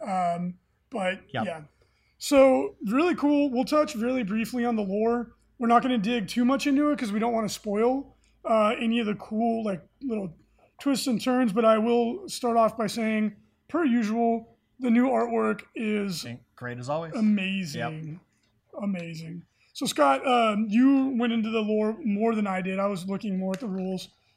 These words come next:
Speaker 1: Why don't you give us a little bit of a, uh, kind of a Cliff Notes version of it?
Speaker 2: All right, so they're, they've been around since the beginning of everything, bef-, in that time of myth, before Sigmar comes and starts showing civilization. So they rampaged around, tormenting the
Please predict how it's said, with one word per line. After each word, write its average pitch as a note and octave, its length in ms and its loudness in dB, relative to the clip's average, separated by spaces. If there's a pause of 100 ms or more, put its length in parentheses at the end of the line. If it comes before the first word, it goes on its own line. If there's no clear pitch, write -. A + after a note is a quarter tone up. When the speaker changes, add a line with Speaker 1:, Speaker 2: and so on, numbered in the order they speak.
(140)
Speaker 1:
Why A3+ 160 0
don't A#3+ 160 -2
you G#3 100 -2
give A3 140 0
us G#3+ 140 -4
a A#3+ 40 -6
little G3+ 180 -4
bit G3+ 100 -2
of F#3+ 100 -6
a, F3+ 220 -8 (180)
uh, F#3+ 200 -12 (180)
kind A3+ 120 -4
of G#3+ 60 -2
a F3+ 220 -4 (500)
Cliff B3+ 260 -4
Notes A#3 240 -4
version E3+ 380 -10
of D#3+ 140 -16
it? - 120 -20 (140)
Speaker 2:
All B2 80 -8
right, A#2+ 180 -10
so D3+ 140 -14
they're, C#3+ 460 -6 (580)
they've C#3+ 140 -10
been D3+ 120 -8
around C#3+ 460 -6
since C#3+ 260 -12
the B2 80 -20
beginning C#3 500 -10
of D#3+ 100 -10
everything, D#3 360 -10
bef-, - 360 -16
in C3+ 120 -12
that B2 180 -10
time C3+ 200 -6
of A2+ 140 -12
myth, C3+ 420 -10
before A2+ 640 -10 (640)
Sigmar C3 400 -6
comes B2+ 320 -8
and A2+ 100 -14
starts A#2 220 -14
showing B2 180 -10
civilization. A#2+ 640 -12
So B2+ 140 -16
they A#2+ 160 -10
rampaged B2+ 580 -10
around, B2+ 300 -8
tormenting B2 580 -12
the A2+ 280 -10